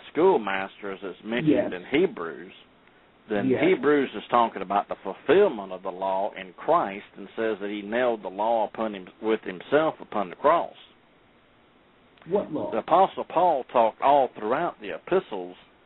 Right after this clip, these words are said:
Speaker 1: and even in the book of Hebrews, you find
Speaker 2: What law, what law did he nail on the cross?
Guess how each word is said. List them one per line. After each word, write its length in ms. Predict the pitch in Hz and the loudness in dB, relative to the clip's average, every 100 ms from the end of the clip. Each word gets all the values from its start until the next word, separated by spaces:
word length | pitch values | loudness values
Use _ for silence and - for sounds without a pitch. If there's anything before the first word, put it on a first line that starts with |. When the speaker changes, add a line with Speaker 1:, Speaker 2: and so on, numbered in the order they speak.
| _ _ _ _ - | _ _ _ _ -12
Speaker 1:
and 300 | 104 101 101 - | -12 -12 -14 -12
even 320 | 120 143 131 110 | -6 -2 -2 -4
in 80 | |
the 60 | 104 | -2
book 240 | 127 127 95 | 0 0 -2
of 60 | |
Hebrews, 600 | - 190 147 113 101 98 - | 0 2 2 -2 -4 -6 -12
you 160 | 123 110 - | -12 -10 -2
find 480 | 156 175 107 90 | 0 0 -2 0
Speaker 2:
What 220 | 190 202 196 | 2 2 0
law, 240 | 185 180 - _ - | 0 -2 -8 _ -4
what 240 | 147 196 | 0 0
law 260 | 185 185 170 | 4 4 4
did 100 | 160 | 2
he 80 | 156 | 2
nail 280 | 139 123 117 | 0 -2 -4
on 80 | 113 | -8
the 60 | |
cross? 300 | - 110 - | -8 -12 -12